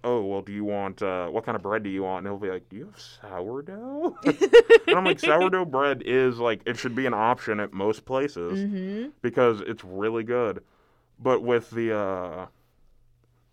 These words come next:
Speaker 1: with how, uh, <laughs> like, how popular it got, like, uh, they had a Hulu commercial, and they're like,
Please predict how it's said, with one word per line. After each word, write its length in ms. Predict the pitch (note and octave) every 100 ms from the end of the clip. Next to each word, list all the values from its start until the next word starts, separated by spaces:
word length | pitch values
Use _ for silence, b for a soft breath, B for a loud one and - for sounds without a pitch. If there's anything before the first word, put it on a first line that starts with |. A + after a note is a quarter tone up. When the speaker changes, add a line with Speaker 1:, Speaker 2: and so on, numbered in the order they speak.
| _
Speaker 1:
with 240 | B2 C#3 C#3
how, 300 | C3+ C#3 C3
uh, 220 | B2 A#2+ -
<laughs> 100 | C#3+
like, 280 | C3+ A#2 - b b b b b b b _ _ _ _ -
how 140 | D3 C3
popular 580 | - B2+ B2+ B2 A#2
it 140 | G2+ F#2+
got, 360 | G#2+ G2+ G2 A#2+
like, 280 | A2+ G#2+ -
uh, 480 | A2+ G#2+ G#2 G2 G2
they 180 | B2 A#2+
had 220 | B2+ A2+
a 220 | G#2+ A2+
Hulu 500 | - B2+ B2 A2+ G#2
commercial, 440 | A2 G2+ G#2 A2
and 80 | G2+
they're 140 | G2 F#2+
like, 260 | F#2 F2+